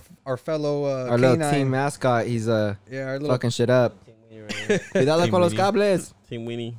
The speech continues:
Speaker 2: Yeah, the Team Weenie.
Speaker 1: Fucking Ollie, bro.
Speaker 2: All right, but continue, bro. Sorry to cut
Speaker 1: Oh,
Speaker 2: you
Speaker 1: no,
Speaker 2: off.
Speaker 1: it's all good. So,
Speaker 2: Little
Speaker 1: yeah,
Speaker 2: dis-,
Speaker 1: so that's what I was getting at is,
Speaker 2: small
Speaker 1: uh,
Speaker 2: distraction over
Speaker 1: they
Speaker 2: here.
Speaker 1: needed a main event, and who's gonna bring eyes to the sport other than George? You know what I'm saying? So
Speaker 3: Yeah.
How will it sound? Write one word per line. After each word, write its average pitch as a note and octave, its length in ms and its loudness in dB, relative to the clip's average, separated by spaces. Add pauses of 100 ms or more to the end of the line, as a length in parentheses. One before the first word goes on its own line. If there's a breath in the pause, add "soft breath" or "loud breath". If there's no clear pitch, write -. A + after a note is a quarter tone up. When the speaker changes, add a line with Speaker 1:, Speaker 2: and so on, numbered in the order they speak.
(100)
Speaker 2:
Yeah, G#2 180 -2
the F#2+ 100 0
Team A2+ 280 -2
Weenie. A2 380 0 (760)
Speaker 1:
Fucking B2+ 280 -14
Ollie, A#2 340 -10
bro. A#2 220 -12
Speaker 2:
All G#2+ 220 -14
right, B2+ 120 0
but A2 140 -8
continue, B2 300 -2
bro. A#2 100 4
Sorry A2+ 220 2
to G2+ 80 0
cut D#3 120 4
Speaker 1:
Oh, - 40 6
Speaker 2:
you - 60 4
Speaker 1:
no, - 60 4
Speaker 2:
off. E3+ 120 6
Speaker 1:
it's - 100 -4
all E3 80 2
good. D#3+ 160 -2
So, D#3+ 100 -6
Speaker 2:
Little F#3 120 6
Speaker 1:
yeah, F#3+ 40 6
Speaker 2:
dis-, G3+ 80 -2
Speaker 1:
so F#3+ 60 0
that's G#3+ 200 2
what B3+ 60 0
I - 20 0
was D#3+ 100 -4
getting G3 240 0
at D3+ 180 0
is, D3 140 0
Speaker 2:
small A#2+ 180 0
Speaker 1:
uh, - 80 2
Speaker 2:
distraction G#2+ 480 -4
over G2 120 -6
Speaker 1:
they D#3 60 0
Speaker 2:
here. E3+ 80 2
Speaker 1:
needed G3 220 4
a D#3+ 60 2
main D#3+ 220 -2
event, C3+ 420 -6
and A#2 260 -8
who's D3+ 220 -8
gonna D#3+ 160 -4
bring C#3 220 -8
eyes C3 260 -6
to C3 60 -14
the A#2+ 40 -14
sport A#2 340 -6
other A2 180 -6
than G#2 280 -8
George? G#2+ 360 -8
You G#2+ 100 -12
know A2 60 -8
what A2 40 -8
I'm G#2+ 60 -10
saying? B2 260 -10
So G2+ 320 -8
Speaker 3:
Yeah. - 220 -12